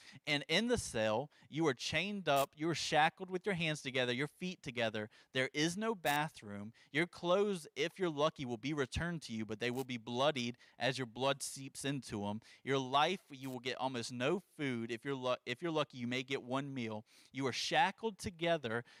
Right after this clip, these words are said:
You are in the, the midst of a cell that is somewhat outdoors. There's not really a lot of covering. It's not like you have shelter per se.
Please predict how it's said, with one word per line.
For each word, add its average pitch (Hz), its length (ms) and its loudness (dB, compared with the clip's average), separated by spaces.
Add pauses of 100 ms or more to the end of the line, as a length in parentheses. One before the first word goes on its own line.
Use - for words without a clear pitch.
You 175 240 -2
are 147 160 4
in 165 360 -4 (240)
the, 131 300 2
the 127 100 -2
midst 143 440 -4
of 131 160 0
a 110 100 -2
cell 165 360 0
that 131 200 2
is 120 320 -6
somewhat 190 500 0
outdoors. 131 640 0
There's 120 160 -6
not 151 240 2
really 160 180 2
a 147 80 2
lot 143 200 4
of 127 120 -4
covering. 123 440 -6
It's - 180 -12
not 156 220 0
like 143 260 0
you 123 160 -10
have 139 320 -2
shelter 147 600 -2
per 101 200 -10
se. 104 380 -4